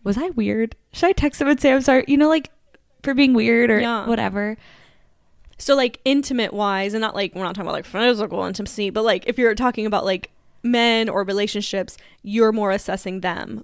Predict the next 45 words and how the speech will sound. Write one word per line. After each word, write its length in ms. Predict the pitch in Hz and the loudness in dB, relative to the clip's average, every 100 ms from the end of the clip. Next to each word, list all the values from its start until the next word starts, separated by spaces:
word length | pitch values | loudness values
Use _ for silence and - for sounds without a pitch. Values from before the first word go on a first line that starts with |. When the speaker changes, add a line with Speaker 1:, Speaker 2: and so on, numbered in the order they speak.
| 208 | 0
Speaker 2:
But 220 | 202 - | 0 0
in, 120 | 208 | -4
Speaker 1:
Yes. 40 | 202 | -2
Speaker 2:
like, 240 | 185 185 | -6 -6
friendship 720 | - - 226 214 - - 175 | -12 -4 -2 -2 -4 -2 -4
scenarios, 760 | - 202 190 190 185 180 185 - | -4 -6 -4 -4 -4 -6 -8 -6
Speaker 1:
I 160 | 196 196 | -2 -2
worry 300 | 180 180 185 | -2 -2 -2
about 320 | 180 175 - | -4 -8 -6
them 160 | 180 170 | -6 -6
Speaker 2:
like, 80 | |
Speaker 1:
assessing 380 | 175 214 185 180 | -4 -4 -4 -8
me. 40 | 175 | -4
Speaker 2:
you 380 | 220 240 220 | 0 2 4
are 240 | 196 175 180 | 2 2 -2
being 340 | 196 190 175 | -4 -4 -4
assessed. 680 | 165 - - - - - - _ | -8 -8 -8 -10 -12 -16 -20 _
Speaker 1:
Yeah. 400 | 208 190 175 - | -8 -6 -6 -10
So 160 | - 226 | 0 4
I'm 220 | 220 226 | 4 2
Speaker 2:
Mm. 40 | 214 | 0
Speaker 1:
curious 420 | 190 262 254 214 | 2 4 4 2
for 160 | - 196 | 0 2
you, 420 | 190 202 196 170 | 4 4 4 2
like, 300 | 175 175 - | 2 2 2
is 180 | 185 185 | -2 0
it 80 | 185 | -2
the 100 | 180 | -2
same 340 | - 180 185 - | -2 -2 -2 -2
all 120 | 175 | -4
across 360 | 175 185 - | -4 -8 -8
the 80 | 190 | -10
board, 500 | 175 180 185 285 339 - - - | -8 -4 -2 -2 -6 -10 -20 -4
or 80 | 226 | 0
are 40 | |
there 140 | 220 208 | 2 0
certain 320 | - 214 214 | -2 -4 -4
situations 720 | 208 196 190 175 185 - 214 | -4 -6 -6 -4 -6 -6 -8
that 140 | 180 - | -8 -6
you 100 | 185 | -8
find 340 | - 175 180 | -4 -4 -2
yourself 680 | 180 175 180 175 180 - _ _ _ _ _ - | -4 -4 -2 -2 -4 -14 _ _ _ _ _ -2
assessing 640 | 196 - 180 - 185 180 | -2 -2 -4 -2 -2 0
them 260 | 170 165 170 | -2 -4 -4
versus 600 | 170 170 175 175 170 | -6 -8 -8 -8 -10